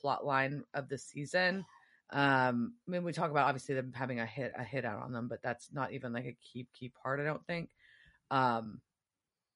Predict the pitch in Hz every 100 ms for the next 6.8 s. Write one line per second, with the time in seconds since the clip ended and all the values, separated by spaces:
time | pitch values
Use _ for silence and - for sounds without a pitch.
0 | _ _ _ _ _ _ _ _ _ _
1 | _ _ _ _ 110 139 160 170 170 208
2 | 202 185 175 165 - 151 147 135 135 120
3 | 101 110 113 - - 123 135 120 110 110
4 | - 117 113 110 110 110 107 - - -
5 | - 123 131 135 143 170 - 123 131 160
6 | 147 139 - 123 151 139 131 -